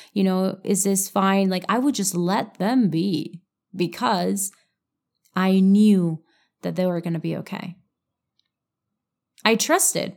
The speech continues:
I just, I know you're gonna be okay. And because of that, I was meeting them at their truest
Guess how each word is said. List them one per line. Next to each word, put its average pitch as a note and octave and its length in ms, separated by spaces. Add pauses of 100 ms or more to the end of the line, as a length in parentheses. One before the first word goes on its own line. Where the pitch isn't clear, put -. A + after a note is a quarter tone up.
(120)
I G#3 140
just, A3+ 200
I G#3+ 140
know A#3 220
you're E4 180
gonna G3+ 160
be E3+ 200
okay. - 440 (1600)
And A#3 160
because A#3+ 520
of G#3+ 100
that, F3 380
I G3+ 100
was G3+ 380 (360)
meeting B3 680
them F3+ 340 (100)
at - 260
their F3 300 (400)
truest A3+ 880